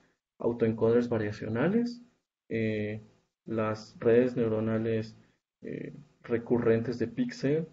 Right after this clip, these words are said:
las redes neuronales convolucionales de píxel y la red sobre la que les voy a hablar ahora, que se llama, ah, redes neu-,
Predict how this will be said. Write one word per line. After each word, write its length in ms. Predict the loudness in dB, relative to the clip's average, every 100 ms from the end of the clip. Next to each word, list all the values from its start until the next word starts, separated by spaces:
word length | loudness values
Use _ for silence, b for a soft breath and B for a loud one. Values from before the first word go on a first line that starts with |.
| _
las 220 | -2 0
redes 240 | 2 2
neuronales 460 | 0 -2 -4 -4 -4
convolucionales 760 | -2 -2 -2 -6 -6 -4 -6
de 60 | -8
píxel 440 | -6 -6 -4 -4 -6 B B B _
y 380 | -6 -4 -4 -6 -14 _ _ _ _ _
la 240 | -4 -2
red 240 | 0 0 -2
sobre 300 | -4 -2 0
la 120 | -2
que 100 | -4
les 140 | -4
voy 160 | 0 0
a 40 |
hablar 200 | 0 0
ahora, 400 | 2 2 2 -2 -6 B B _ _
que 140 | -4
se 160 | -4 -2
llama, 520 | -2 0 -2 -4 -4
ah, 120 | -6
redes 320 | 0 2 2 -2
neu-, 260 | -4 -6